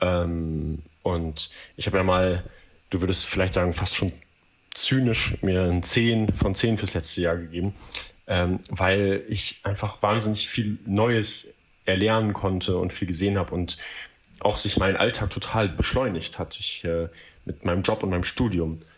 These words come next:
Ähm, und jetzt kann ich aber auch gleichzeitig sagen, dabei darf man nicht vergessen, auch,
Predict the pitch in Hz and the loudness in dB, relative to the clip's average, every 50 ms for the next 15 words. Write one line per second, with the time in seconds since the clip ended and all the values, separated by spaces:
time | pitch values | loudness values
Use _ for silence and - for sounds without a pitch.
0 | _ _ _ _ _ _ - - 71 78 78 76 76 76 76 80 80 78 - - | _ _ _ _ _ _ -14 -8 -4 -2 0 0 0 0 0 0 -2 -4 -6 -4
1 | - - 98 95 104 - - - 104 98 95 95 - - 101 87 92 95 - - | -2 0 0 2 2 0 0 0 0 0 2 2 0 0 2 2 0 -2 -2 -2
2 | - 98 101 - - - 101 85 98 - - - 92 90 92 92 92 90 - - | -2 -2 0 0 0 0 0 0 0 0 0 0 2 2 2 0 0 -2 -6 -10
3 | - - _ _ _ _ _ _ _ _ - 104 104 113 120 120 110 110 104 104 | -20 -20 _ _ _ _ _ _ _ _ 2 2 4 4 2 2 2 0 0 0
4 | - 98 95 107 110 - - 104 82 98 101 101 - - 101 85 78 90 92 - | 2 2 2 2 0 0 -2 0 0 0 0 0 0 0 0 2 2 2 0 0
5 | - - | -4 -10